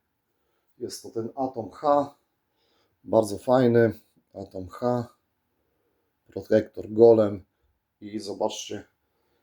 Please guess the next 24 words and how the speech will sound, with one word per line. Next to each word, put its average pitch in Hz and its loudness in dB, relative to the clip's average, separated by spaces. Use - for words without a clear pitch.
bo 104 -12
bym 107 -4
przespał, 117 0
czasem 110 -10
właśnie 110 -10
jest 95 -16
tak, 110 -8
że, 98 -10
że 101 -14
ten 104 -12
rewers 117 0
labela 107 -4
jest 98 -8
też 107 -14
bardzo 98 -8
ciekawy, 107 -4
ta 98 -6
postać 95 -8
z - -8
tego 98 -6
golema, 101 0
no 107 -14
ciekawe, 82 -10
tak? 214 -6